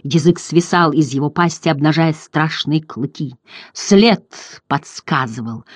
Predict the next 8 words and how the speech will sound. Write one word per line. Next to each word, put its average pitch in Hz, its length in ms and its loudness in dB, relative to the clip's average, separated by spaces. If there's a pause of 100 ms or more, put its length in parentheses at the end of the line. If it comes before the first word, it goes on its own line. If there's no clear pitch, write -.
(140)
что - 220 -8
всего - 240 -4
несколько 156 480 -2
километров 151 560 0
отделяют 131 560 -2
его 127 160 -6
от 127 140 -4
жертвы, 120 540 -8